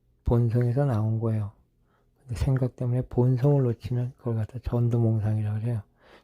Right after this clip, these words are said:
뒤집히는 거예요. 그 배가 뒤집힌 상태, 배가 뒤집혀서 가는 거예요. 배가 물 위에 떠서 가야 될 거 아니에요. 배가 뒤집혀서 가면 어떻게 되겠어요, 그게? 우리는 지금 배가 뒤집혀서 가고 있다니까요. 즉, 본성에서 나온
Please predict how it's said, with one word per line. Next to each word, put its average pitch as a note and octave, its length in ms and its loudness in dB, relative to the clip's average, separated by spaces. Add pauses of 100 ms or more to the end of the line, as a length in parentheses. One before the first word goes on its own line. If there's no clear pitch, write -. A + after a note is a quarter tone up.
뒤집히는 B2+ 540 2
거예요. B2 240 -2 (220)
그 - 120 -6
배가 A#2 280 0
뒤집힌 A2+ 420 -4
상태, A2+ 280 -4 (100)
배가 C3 200 -2
뒤집혀서 B2+ 480 0
가는 A#2 300 2
거예요. A#2+ 200 -4 (1080)
배가 D3 220 4
물 B2 240 2
위에 C#3 140 2
떠서 D#3+ 340 2
가야 D3 180 2
될 A#2+ 160 -2
거 - 160 -6
아니에요. A2+ 200 0
배가 A#2+ 240 -2
뒤집혀서 A#2 540 -2
가면 A#2+ 180 0
어떻게 - 280 -6
되겠어요, A2 480 -4
그게? - 280 -20 (920)
우리는 C#3 260 4
지금 C#3+ 140 2
배가 B2+ 260 0
뒤집혀서 B2 500 0
가고 A2+ 220 2
있다니까요. A2+ 640 -4 (220)
즉, - 320 -2 (1000)
본성에서 C3 720 2
나온 A#2+ 460 2